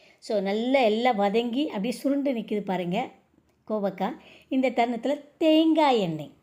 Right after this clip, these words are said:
சுத்தமான சமையலுக்கு பயன்படுத்தக்கூடிய தேங்காய் எண்ணெயை விட்டு நல்லா வதக்குங்க.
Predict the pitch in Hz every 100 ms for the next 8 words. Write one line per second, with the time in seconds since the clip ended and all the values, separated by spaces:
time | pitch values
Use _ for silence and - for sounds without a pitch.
0 | _ _ _ _ _ _ _ _ _ 240
1 | - 240 247 262 392 - - 220 240 233
2 | 240 214 302 208 214 - 208 285 - _
3 | - 226 233 247 240 196 185 175 170 175
4 | 285 208 196 254 196 170 175 165 151